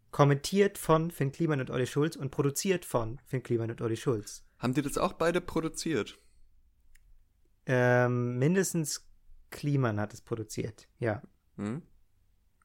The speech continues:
Speaker 1: Das heißt, wir haben hier keine Si-,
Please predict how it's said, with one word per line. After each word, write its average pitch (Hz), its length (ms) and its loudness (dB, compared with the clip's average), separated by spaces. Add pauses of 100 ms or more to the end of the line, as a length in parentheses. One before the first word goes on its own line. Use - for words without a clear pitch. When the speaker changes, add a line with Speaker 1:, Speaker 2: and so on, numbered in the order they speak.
(680)
Speaker 1:
Das 139 140 4
heißt, 156 240 10
wir 151 120 12
haben 160 220 8
hier 147 240 10
keine 185 640 8
Si-, 139 220 -2